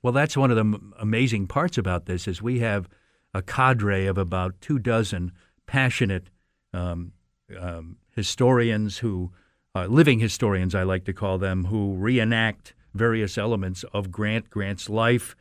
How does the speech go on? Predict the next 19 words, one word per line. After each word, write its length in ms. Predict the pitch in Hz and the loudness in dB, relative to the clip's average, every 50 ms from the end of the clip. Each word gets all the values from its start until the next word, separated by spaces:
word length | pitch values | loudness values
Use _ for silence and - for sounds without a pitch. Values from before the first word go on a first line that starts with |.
| _ _ _ _ _ _ | _ _ _ _ _ _
uh, 220 | - 92 92 95 95 | -4 -2 -2 0 0
his 240 | 87 98 110 98 110 | 0 0 -2 -2 0
life 240 | 107 110 113 101 | 0 0 0 0
at 80 | - 95 | -4 -8
the 80 | - 92 | -10 -12
cottage, 520 | - - - 127 127 127 123 127 123 - | -10 -4 -2 0 0 0 0 0 -2 -2
his 140 | 117 104 85 | -4 -4 -2
life 280 | 92 104 107 101 - | 0 0 0 -2 -2
before 360 | - - 90 - - 139 143 143 | -4 -8 -4 0 4 4 6 6
the 140 | 123 131 | 6 4
cottage, 580 | - - 131 123 117 117 117 117 117 113 - - _ _ _ _ _ _ _ - | 2 2 2 2 2 2 0 0 -2 -4 -8 -14 _ _ _ _ _ _ _ -4
uh, 220 | - 101 98 98 | 0 0 2 2
various, 640 | 92 90 104 120 120 123 123 120 117 104 - - - | 2 2 4 4 6 6 6 6 4 2 2 0 2
uh, 240 | 131 107 98 98 95 92 - _ _ _ _ _ _ _ - | 2 2 2 2 -2 -4 -8 _ _ _ _ _ _ _ -4
uh, 240 | 101 98 95 98 - - _ _ _ _ _ _ | -2 0 0 -2 -4 -8 _ _ _ _ _ _
nineteenth 480 | - 127 123 123 117 - 135 117 101 - | 0 2 2 2 0 0 -2 -2 -4 -4
century 680 | - - 139 123 113 - - 113 104 101 98 98 92 - _ _ _ _ _ _ | -2 0 0 0 0 0 -2 -2 0 0 -2 -4 -6 -8 _ _ _ _ _ _
fashions. 920 | - - - 139 131 135 131 - - 143 123 120 120 123 123 117 - - - _ _ _ _ _ _ _ - | -6 0 4 6 6 6 6 4 4 2 2 4 4 4 2 2 -2 -6 -10 _ _ _ _ _ _ _ -8
Um, 600 | 101 101 101 98 98 98 98 95 92 95 - | -6 -4 -2 -2 0 -2 -2 -4 -6 -8 -12